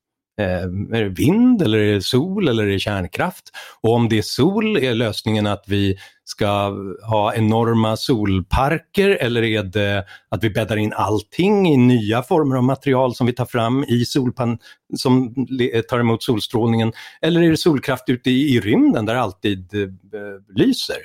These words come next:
Jag, jag vet inte, och jag vet inte om någon annan vet det heller. Eh, eller är det att vi ska suga tillbaka koldioxid från atmosfären och i så fall på vilket sätt ska vi göra det?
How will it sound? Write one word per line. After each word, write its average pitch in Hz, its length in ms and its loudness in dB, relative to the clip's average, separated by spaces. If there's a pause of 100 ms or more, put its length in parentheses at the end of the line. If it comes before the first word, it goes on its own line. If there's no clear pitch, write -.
(440)
Jag, 156 320 0
jag 117 300 0
vet 277 200 0
inte, 127 180 0
och 113 40 2
jag 113 60 -2
vet 160 100 0
inte 165 140 0
om 123 100 2
någon 120 140 0
annan 110 240 -2
vet 98 160 -2
det 101 100 -2
heller. 180 280 -2 (360)
Eh, 135 260 -2
eller 196 120 4
är 175 60 4
det 160 100 4
att 135 120 -4
vi 131 120 4
ska 123 180 -2
suga 127 340 0
tillbaka 110 480 -2
koldioxid 123 580 0
från 104 160 0
atmosfären 120 680 -2
och 107 80 0
i 101 40 -2
så 110 160 -2
fall 101 180 -4
på - 220 -4
vilket 98 360 -2
sätt 107 160 -2
ska - 120 -6
vi 107 80 0
göra 117 120 -2
det? 135 140 -2